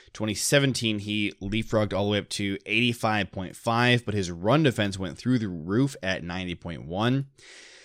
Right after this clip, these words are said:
In twenty eighteen, come on, P F F, load for me. Ninety point four overall grade. His pass rush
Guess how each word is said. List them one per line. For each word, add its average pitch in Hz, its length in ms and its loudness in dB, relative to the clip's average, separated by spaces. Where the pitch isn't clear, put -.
In 110 340 4
twenty 101 500 -2
eighteen, 147 800 4
come 76 100 -10
on, 78 220 -8
P 85 140 -6
F 80 120 -6
F, 104 220 -2
load 73 160 -8
for 80 160 -8
me. 131 220 -4
Ninety 139 640 8
point 151 300 4
four 123 320 4
overall 101 400 4
grade. 85 440 -4
His 98 300 0
pass 131 500 4
rush 107 360 0